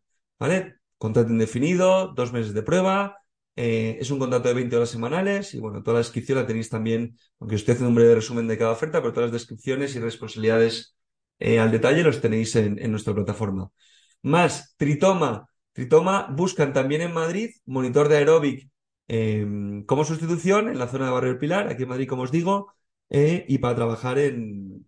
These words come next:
en un centro cultural aquí, como os digo, en el Barrio del Pilar.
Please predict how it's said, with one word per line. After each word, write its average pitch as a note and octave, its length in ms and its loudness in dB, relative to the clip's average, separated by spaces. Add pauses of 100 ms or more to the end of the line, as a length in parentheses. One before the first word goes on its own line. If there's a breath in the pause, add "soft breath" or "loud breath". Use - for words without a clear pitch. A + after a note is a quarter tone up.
(140)
en G2 480 -8
un A#2 140 -6
centro A#2 280 0
cultural A#2+ 380 0
aquí, C3+ 460 -2
como A2+ 180 -4
os G#2 100 -4
digo, B2 280 0
en G#2+ 80 0
el G#2 80 -2
Barrio G#2+ 200 0
del G#2 120 -2
Pilar. G2 400 -8